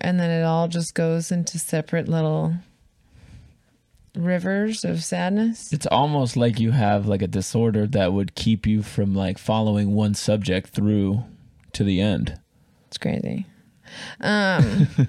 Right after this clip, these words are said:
Speaker 2: <laughs>
Speaker 1: but this, this week, last week's topic of the day was imposter syndrome
Speaker 2: Mm.
Speaker 1: and how I feel like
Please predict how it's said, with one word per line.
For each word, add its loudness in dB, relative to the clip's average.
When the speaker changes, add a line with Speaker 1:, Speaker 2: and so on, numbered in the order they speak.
Speaker 2:
<laughs> -20
Speaker 1:
but -2
this, 0
this 0
week, -2
last -2
week's -6
topic -4
of -6
the -10
day -4
was -4
imposter -4
syndrome -2
Speaker 2:
Mm. 0
Speaker 1:
and -2
how 0
I -2
feel -2
like -2